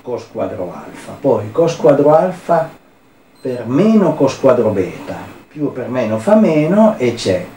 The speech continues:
cos quadro alfa e cos quadro beta. Poi qui abbiamo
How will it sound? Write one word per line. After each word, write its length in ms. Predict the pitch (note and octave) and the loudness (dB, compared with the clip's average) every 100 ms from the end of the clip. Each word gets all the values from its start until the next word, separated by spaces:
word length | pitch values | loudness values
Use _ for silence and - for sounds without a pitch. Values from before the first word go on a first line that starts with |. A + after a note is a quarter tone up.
| - _ _ _ - | -20 _ _ _ -20
cos 200 | - - | -20 -6
quadro 380 | A#2 A#2+ G#3 - | -2 0 0 0
alfa 640 | - - - - D#3 - - | -2 -10 -10 -2 -2 -2 -10
e 180 | C#3+ C#3+ | -14 -12
cos 300 | A2+ F#2+ - | -12 -12 -14
quadro 360 | G2 F#2 F#2 F2+ | -16 -16 -16 -20
beta. 480 | E2 - - _ - _ _ _ - - _ _ _ _ _ _ | -20 -20 -20 _ -20 _ _ _ -20 -20 _ _ _ _ _ _
Poi 200 | - F#3+ F3+ | -4 -2 -2
qui 200 | G3 E3 | -2 -2
abbiamo 580 | B2 A#2 - E2+ E2 | 0 -2 -4 -8 -12